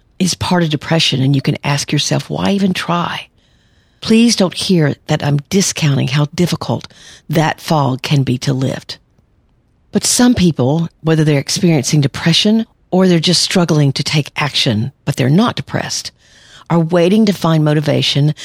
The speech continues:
as if it were a piece of clothing that they've lost. As now I think I've pointed out several times, lack of motivation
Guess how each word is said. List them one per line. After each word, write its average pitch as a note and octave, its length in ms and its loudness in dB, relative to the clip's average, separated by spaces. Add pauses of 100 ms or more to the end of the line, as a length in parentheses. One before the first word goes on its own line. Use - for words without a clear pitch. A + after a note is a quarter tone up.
(200)
as - 160 -2
if G#3 80 -4
it - 60 -6
were G3+ 120 -2
a G#3+ 40 -2
piece - 300 -2
of F3 100 -6
clothing G3+ 460 0
that D3+ 140 -6
they've D#3 180 0
lost. - 640 -2 (680)
As D#3+ 180 -2
now E3 140 2
I D3 100 2
think D3+ 180 -2
I've C#3 160 -2
pointed D3 320 0
out C3 200 0
several C#3 280 -2
times, E3 480 0
lack C#3+ 200 -2
of E3 80 2
motivation D3 640 2